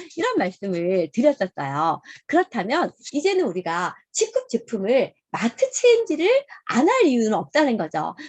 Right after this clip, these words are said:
내 가족의 건강을 위해서, 또한 알뜰한 소비를 위해서, 게다가 직급은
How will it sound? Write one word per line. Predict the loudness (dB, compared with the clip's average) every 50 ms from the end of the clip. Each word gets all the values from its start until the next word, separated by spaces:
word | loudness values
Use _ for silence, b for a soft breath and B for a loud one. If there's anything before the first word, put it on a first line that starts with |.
| B -2
내 | -2 -2 -2
가족의 | -2 -4 -2 0 0 0 -2 -2
건강을 | -2 0 0 2 2 2 0 0 -2 -2
위해서, | -2 -2 -2 -2 0 0 0 0 -2 B B B
또한 | 0 2 2 2 0 0
알뜰한 | -2 -2 -2 -2 -4 -2 0 0 0 0
소비를 | -2 -4 -2 0 0 0 -2 -2
위해서, | -4 -6 -8 -8 -10 -12 -12 b b b b b _
게다가 | -2 0 2 2 2 2 2 0 0
직급은 | -2 -6 -12 -12 -12 -6 -2